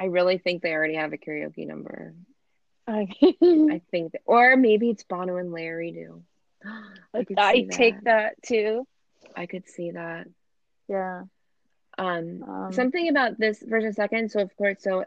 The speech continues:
Speaker 1: Edge takes the middle mic and sings the first verse by himself, and then Bono helps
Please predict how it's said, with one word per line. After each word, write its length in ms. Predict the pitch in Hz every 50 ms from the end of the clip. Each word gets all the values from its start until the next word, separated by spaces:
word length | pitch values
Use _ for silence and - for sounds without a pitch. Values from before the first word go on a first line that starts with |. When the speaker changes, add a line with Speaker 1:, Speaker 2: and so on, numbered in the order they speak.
| - -
Speaker 1:
Edge 480 | 196 196 202 220 220 214 226 - - - _ _
takes 300 | - 208 196 190 - -
the 100 | - 196
middle 260 | 190 185 185 185 185 180
mic 420 | 180 165 156 160 160 - - - _ -
and 100 | 175 -
sings 300 | - 185 180 175 165 -
the 80 | - 170
first 340 | - - 170 175 - - _
verse 480 | 170 160 151 156 165 - - - _ _ _ _ _ _ _ _ _ _ _ _ _ _ _ _ _ _ _ _
by 120 | 180 175
himself, 480 | 175 175 160 - 175 165 156 160 156 - _ - -
and 100 | 170 165
then 80 | 160 151
Bono 320 | 175 165 170 180 180 185
helps 560 | 185 180 175 180 - - _ - - - -